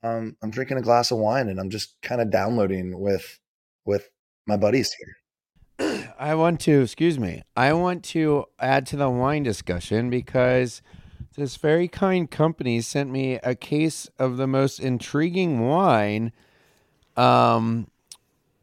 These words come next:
Speaker 2: I, we connected on Instagram, and it's, it's called Avaline, and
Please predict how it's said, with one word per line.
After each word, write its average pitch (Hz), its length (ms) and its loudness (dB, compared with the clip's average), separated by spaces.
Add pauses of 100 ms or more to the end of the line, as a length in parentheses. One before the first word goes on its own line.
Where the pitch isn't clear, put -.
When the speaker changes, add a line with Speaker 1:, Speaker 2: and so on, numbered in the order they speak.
(380)
Speaker 2:
I, 135 400 4
we 131 180 2
connected 170 580 2
on 156 160 4
Instagram, 80 1120 -6 (140)
and 120 580 4
it's, 104 300 -4 (480)
it's - 80 -20
called 185 280 6
Avaline, 123 1000 6 (1200)
and 135 760 2